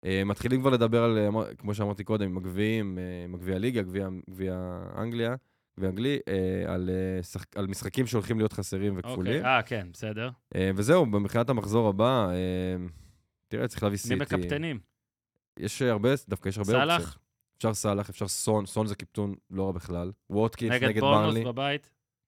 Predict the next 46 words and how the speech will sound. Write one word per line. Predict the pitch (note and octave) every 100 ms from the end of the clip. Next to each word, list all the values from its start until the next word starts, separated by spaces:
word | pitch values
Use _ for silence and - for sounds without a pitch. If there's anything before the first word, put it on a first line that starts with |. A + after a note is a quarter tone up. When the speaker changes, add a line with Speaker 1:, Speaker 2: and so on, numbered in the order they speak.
| G#2+
Speaker 1:
ו-, | A2 G#2+
ווטקינס | A2+ G#2+ -
נגד | A2 G#2
ברנלי | A2+ A2+
בבית. | G2+ F#2+ G2 A2 - - _ - _ _ - - _ -
Speaker 2:
ווטקינס, | B2+ F#3+ E3
זה, | C3+ A#2+ A2
קיפטנתי | A#2+ - D#3+ D#3+
אותו | C#3
לפני | A#2+ D#3
שבועיים, | B2 C#3 D3+ B2
לא | A2+
עשה | A#2 B2
כלום, | - A#2
מפחיד | G2+ - A2+
אותי, | - F#2+
אבל | G2
כן, | C3 G#2
Speaker 1:
ווטקינס | A#2 B2+ A2+
Speaker 2:
בר-, |
Speaker 1:
עם, | D3
Speaker 2:
ברנלי | A2+
Speaker 1:
אה, | A2+
Speaker 2:
נותנים | G2
Speaker 1:
ווט-, | A2+ A#2
Speaker 2:
לשחק | C#3+ G#2+
Speaker 1:
ווטקינס | A2+ A#2+ A2
Speaker 2:
גם. | A#2
Speaker 1:
עם, | A#2
אה, | A2+ A2+ A2+
רק | A2+
משחק | A2+ A#2+
אחד | A2 A2
בחמישה | G#2+ G#2 G2+
האחרונים | G#2 G#2+ G#2+ G2
שהוא, | G#2 G2+ G2 G2 G2
Speaker 2:
כן, | G#2+ G2+ - - A2
Speaker 1:
אה, | F#2+
Speaker 2:
אוקיי, | B2
Speaker 1:
הבקיע | A#2+ A#2 A2
Speaker 2:
ו-, |
Speaker 1:
בישל. | A2 G#2 G2
Speaker 2:
מאז | A#2 C3
שעליתי | B2 D3 C#3+
על | C#3
העגלה. | C3 B2+ C3